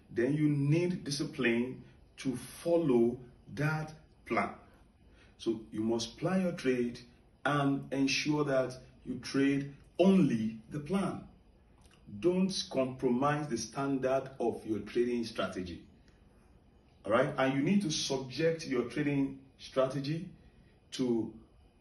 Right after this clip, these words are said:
uh, to, to, to the, to, to, to the, to a very reasonable length of time. Allow it to pass the test of time. Don't just jump from strategy to strategy.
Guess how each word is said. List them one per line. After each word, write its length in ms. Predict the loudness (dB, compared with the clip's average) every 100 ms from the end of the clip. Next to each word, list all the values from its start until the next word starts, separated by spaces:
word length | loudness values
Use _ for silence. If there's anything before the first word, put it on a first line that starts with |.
| -2
uh, 200 | 2 2
to, 160 | 0
to, 180 | -4 -6
to 140 | -4 -2
the, 160 | 0 0 -2
to, 180 | -6
to, 140 | -6 -4
to 60 |
the, 460 | -2 -2 -2 -4 -4
to 120 | -2
a 40 | 0
very 300 | 2 2 0
reasonable 560 | 0 0 0 0 0
length 420 | 0 0 0 -2
of 160 | -6 -6
time. 460 | -4 -2 -4 -6 -14 -20 -20 -20 -20 -2
Allow 640 | 2 4 4 4 6 6 4
it 380 | 2 0 -6
to 160 | -8 -8 -8
pass 380 | -4 -2 -2 -2
the 120 | -6
test 520 | -6 -4 -2 -2 -6 0
of 180 | 0 2
time. 360 | -2 -2 -4 -12 -18 -20 -20 -20 -20 -2
Don't 280 | 2 4 4
just 360 | 4 2 -2
jump 340 | 2 2 2 -4
from 180 | -4 -6
strategy 520 | -4 -2 -2 -4 -8
to 120 | -8
strategy. 520 | -8 -6 -6 -6 -10